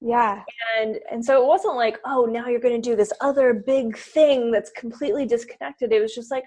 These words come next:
Speaker 2: "Oh, no, like, now there, there's just, like, this expansion that's happening within that mission. I'm no longer content just, like, serving this pe-,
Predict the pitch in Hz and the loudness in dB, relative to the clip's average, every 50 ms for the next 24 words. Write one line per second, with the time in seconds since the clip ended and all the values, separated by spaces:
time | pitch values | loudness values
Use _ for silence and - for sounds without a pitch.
0 | - 339 370 370 330 302 294 294 277 262 247 233 220 214 - _ _ _ _ _ | -2 -2 -2 -2 -2 -2 -2 0 2 2 2 2 0 -2 -6 _ _ _ _ _
1 | _ _ _ _ _ _ _ _ _ _ _ 226 226 226 233 240 247 247 247 240 | _ _ _ _ _ _ _ _ _ _ _ -6 -2 0 0 2 4 4 4 4
2 | - - - - 233 226 226 220 240 233 - 247 233 233 233 226 226 226 220 - | 2 0 -2 2 2 2 2 2 -2 -4 -2 -2 0 0 0 0 0 -2 -8 -8
3 | - - - - 233 226 233 233 240 233 240 226 202 196 190 196 180 156 - - | -10 -12 -4 0 0 2 2 0 0 -2 -2 -2 -2 -4 -4 -6 -8 -8 -10 -14
4 | - - _ _ _ _ - - - - - 208 208 202 196 208 202 - 202 196 | -20 -20 _ _ _ _ -8 -8 -6 -6 -4 -4 -4 -4 -6 -8 -8 -8 -10 -10
5 | 196 - - - 196 208 - - 196 185 180 - - 214 208 208 208 214 214 220 | -10 -12 -12 -12 -14 -12 -12 -12 -12 -12 -10 -10 -8 -6 -4 -2 -2 0 0 -2
6 | 220 220 214 214 208 202 208 - _ _ _ _ _ _ _ _ _ - 240 233 | -2 -2 -2 -2 -2 -4 -4 -8 _ _ _ _ _ _ _ _ _ -6 -6 -6
7 | 233 233 - 240 220 190 170 - - 214 - - 208 196 190 - - _ _ _ | -6 -4 -2 -2 -2 -2 -4 -4 -6 -6 -2 -2 -2 -2 -2 -6 -14 _ _ _
8 | _ _ _ _ _ - - - 220 214 196 214 214 208 202 214 220 220 - - | _ _ _ _ _ -8 -4 -2 0 0 0 0 -2 0 0 0 -2 -2 -4 -12
9 | - - - | -12 -12 -12